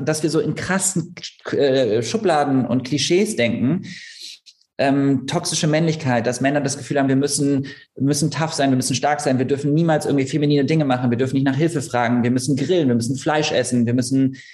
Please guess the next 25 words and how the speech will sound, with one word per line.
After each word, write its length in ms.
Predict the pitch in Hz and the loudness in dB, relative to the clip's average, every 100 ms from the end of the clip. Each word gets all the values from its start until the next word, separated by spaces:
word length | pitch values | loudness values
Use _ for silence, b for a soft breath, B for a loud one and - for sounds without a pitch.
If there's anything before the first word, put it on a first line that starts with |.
| B B | B B
all 120 | 143 170 | -2 0
diese, 260 | 160 156 | 0 -2
diese 260 | 139 135 127 | 0 -2 -2
Dinge, 640 | 113 180 151 143 190 220 B B - | 0 0 2 2 2 0 B B -6
die 80 | 139 | -2
dazu 240 | 123 - | -2 -2
führen, 160 | 131 147 | -2 0
dass 160 | 139 | 0
Männer 160 | 139 143 | 0 2
eine 160 | 135 135 | 2 2
höhere 260 | 147 139 | 2 2
Depressions- 600 | 131 131 135 160 165 160 | 0 -2 -2 2 2 0
und 60 | 123 | -2
Suizidrate 920 | 135 151 139 151 151 190 143 135 135 | -4 -4 0 -2 0 -2 0 0 0
haben, 460 | 131 127 127 131 117 | 0 2 2 2 2
dass 200 | 117 117 | 0 0
wir 100 | 127 | 0
weniger 240 | 135 131 | 2 2
nach 100 | 135 | 0
Hilfe 220 | 165 160 | 0 -2
fragen, 400 | 147 143 135 135 | -2 0 0 0
Therapien, 680 | 131 131 127 160 165 160 160 B B B B 127 | 0 0 -2 0 2 2 0 B B B B 2
äh, 220 | 135 131 | 4 4
machen. 720 | 131 135 143 139 135 - - | 2 0 0 2 0 -2 -2
Ähm, 380 | 123 127 127 | 0 2 0